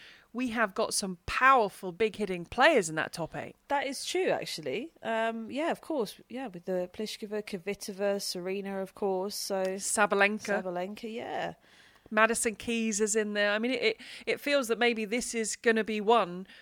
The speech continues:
Speaker 1: for a big, powerful hitter.
Speaker 2: Have we got any counterpunchers in the top eight seeds? I don't think we have.
Speaker 1: No,
Speaker 2: We've got no
Speaker 1: uh,
Speaker 2: Svitolina, no Halep.
Speaker 1: No.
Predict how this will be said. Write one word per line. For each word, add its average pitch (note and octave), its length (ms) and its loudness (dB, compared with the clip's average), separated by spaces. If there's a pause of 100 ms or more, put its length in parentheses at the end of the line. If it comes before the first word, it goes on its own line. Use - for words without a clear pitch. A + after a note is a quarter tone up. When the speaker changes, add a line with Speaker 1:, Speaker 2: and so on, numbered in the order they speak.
Speaker 1:
for - 180 -6
a G3+ 60 0
big, A3 380 0
powerful A3 420 6
hitter. A3 360 2
Speaker 2:
Have A3+ 120 -4
we C#4 80 -4
got A#4 220 2
any B3+ 160 -2
counterpunchers D#3+ 1000 -4 (140)
in F#3 240 -2
the E3+ 80 -6
top - 320 -2 (160)
eight F#3 240 0
seeds? E3 380 -4
I C4+ 40 -4
don't F4+ 220 -4
think C4+ 160 -4
we G3+ 120 0
have. C4+ 180 -2
Speaker 1:
No, A3+ 160 2
Speaker 2:
We've B3 120 -6
got A#3+ 380 8
no C#4 100 4
Speaker 1:
uh, E4+ 40 4
Speaker 2:
Svitolina, F#3+ 600 0
no B3 220 0
Halep. G3+ 520 -4 (320)
Speaker 1:
No. G3 260 -4